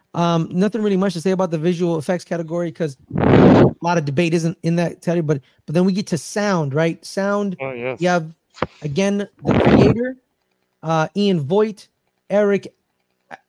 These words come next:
Speaker 1: Addiel, Ethan Van Duran, Tom Ozendich, Dean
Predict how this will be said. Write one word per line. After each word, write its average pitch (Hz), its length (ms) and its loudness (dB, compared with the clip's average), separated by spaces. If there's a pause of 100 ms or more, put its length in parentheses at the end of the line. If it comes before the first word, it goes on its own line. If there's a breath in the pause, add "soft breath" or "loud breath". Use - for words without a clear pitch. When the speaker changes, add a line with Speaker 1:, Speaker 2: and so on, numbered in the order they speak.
(220)
Speaker 1:
Addiel, 214 680 2 (500)
Ethan 226 580 -2 (280)
Van 202 540 0 (140)
Duran, 233 640 -2 (400)
Tom 208 400 0
Ozendich, 190 760 -2 (540)
Dean 220 360 0